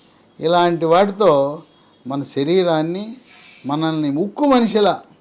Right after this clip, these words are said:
జీవించినంతకాలము హాయిగా, సుఖంగా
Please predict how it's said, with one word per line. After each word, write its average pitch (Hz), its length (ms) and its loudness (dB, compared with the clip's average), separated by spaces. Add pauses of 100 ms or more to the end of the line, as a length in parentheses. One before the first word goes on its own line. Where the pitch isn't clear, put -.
(440)
జీవించినంతకాలము 202 1700 2 (680)
హాయిగా, 170 760 4 (400)
సుఖంగా 165 760 0